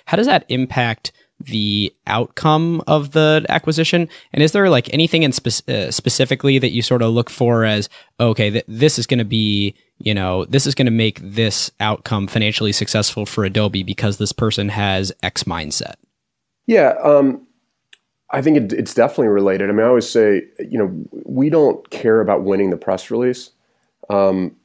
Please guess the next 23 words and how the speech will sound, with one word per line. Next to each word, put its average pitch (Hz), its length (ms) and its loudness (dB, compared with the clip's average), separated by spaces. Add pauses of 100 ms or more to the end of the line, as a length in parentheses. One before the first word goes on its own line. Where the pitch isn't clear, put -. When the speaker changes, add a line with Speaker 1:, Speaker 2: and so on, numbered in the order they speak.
(100)
Speaker 2:
you 117 120 -6
know, 98 200 0
you 104 160 -4
create 113 640 0
value, 101 440 2
and 95 100 0
one 104 120 2
of 101 40 0
the 98 60 2
reasons 92 380 -4
why 90 320 -2
valuing 92 560 -2
companies 90 480 -6
is 85 100 -8
art, 90 240 0
not 92 180 -4
science, 90 580 -4 (500)
um, 92 500 0 (360)
in 95 140 0
a 90 80 0
strategic 87 560 -8
acquirer 95 480 -2
scenario, 87 720 -2